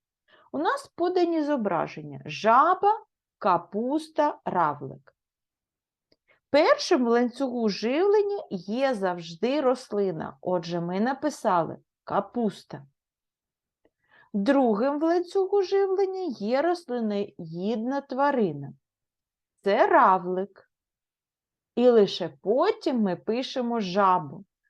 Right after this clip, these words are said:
тому що жаба — хижачка. Розглянемо малюнки другого ланцюжка. Це миша, зерно в колосках і лис.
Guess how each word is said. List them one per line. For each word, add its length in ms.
тому 260
що 200
жаба — 680
хижачка. 840
Розглянемо 960
малюнки 680
другого 520
ланцюжка. 920
Це 280
миша, 800
зерно 1120
в 100
колосках 1000
і 140
лис. 540